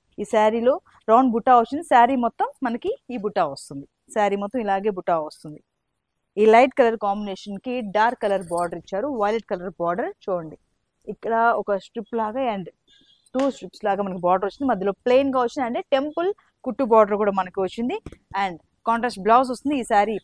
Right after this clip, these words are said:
పళ్ళు వచ్చేసి వైలెట్ కలర్ పైన గోల్డ్ వీవింగ్ తోటి దీనికి మనకి డిజైన్ వస్తుంది. So కంచి పట్టు శారీస్ లో ఇదొక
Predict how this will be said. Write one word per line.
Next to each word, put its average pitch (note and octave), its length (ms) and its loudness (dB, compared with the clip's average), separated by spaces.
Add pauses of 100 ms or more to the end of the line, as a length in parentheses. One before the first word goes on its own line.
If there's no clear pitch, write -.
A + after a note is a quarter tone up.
పళ్ళు G#3+ 260 2
వచ్చేసి G#3 260 -10 (120)
వైలెట్ B3 300 2
కలర్ G#3 260 -4 (120)
పైన G3+ 200 0 (280)
గోల్డ్ A#3+ 300 4
వీవింగ్ F#3+ 300 -8
తోటి F#3 240 -8
దీనికి G3+ 260 -12
మనకి F#3+ 220 -16
డిజైన్ F#3 280 -6
వస్తుంది. D3+ 280 -20
So C#4 60 -2 (140)
కంచి A#3+ 260 -6
పట్టు G#3 280 -8
శారీస్ F3+ 280 -4
లో D#4+ 100 -8
ఇదొక A3+ 180 -8